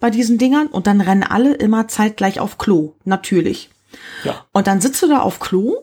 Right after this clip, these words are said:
Speaker 1: mit zehn anderen Frauen und plötzlich hörst du neben dir Geräusche.
Speaker 2: Mhm.
Speaker 1: Ritsch, Ratsch, Schieb, Fummel und dann weißt du genau,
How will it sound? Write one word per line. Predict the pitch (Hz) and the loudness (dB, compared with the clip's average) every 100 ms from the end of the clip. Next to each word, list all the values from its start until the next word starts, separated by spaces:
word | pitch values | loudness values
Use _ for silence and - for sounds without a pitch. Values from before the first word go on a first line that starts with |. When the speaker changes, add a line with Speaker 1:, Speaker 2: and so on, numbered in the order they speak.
| - | 0
Speaker 1:
mit | 208 208 214 | 2 2 0
zehn | - - 254 285 | -8 0 2 2
anderen | - 262 247 | 2 2 2
Frauen | 214 - 180 254 | 0 -2 0 -2
und | 349 190 185 | -2 -4 -2
plötzlich | 269 - 277 - | -4 -2 -4 -2
hörst | 240 269 254 | 0 0 2
du | |
neben | 226 233 240 | 2 2 2
dir | 240 | 0
Geräusche. | 220 180 185 175 170 175 - _ _ _ _ - | 0 0 0 0 -2 -4 -8 _ _ _ _ -10
Speaker 2:
Mhm. | 135 113 135 185 - _ | -4 -4 -4 -10 -14 _
Speaker 1:
Ritsch, | 170 196 233 233 - - - - | 0 4 4 4 -2 -6 -6 -8
Ratsch, | 160 190 208 214 - - - - _ _ - | -4 -2 0 -2 -4 -4 -4 -8 _ _ -4
Schieb, | - - 220 226 214 _ _ | -2 -2 0 -2 -4 _ _
Fummel | - - 247 254 254 269 - | -4 0 2 2 2 0 -2
und | - 190 | -4 0
dann | 196 | 0
weißt | 196 - | -2 -2
du | |
genau, | 180 165 170 | -2 0 -2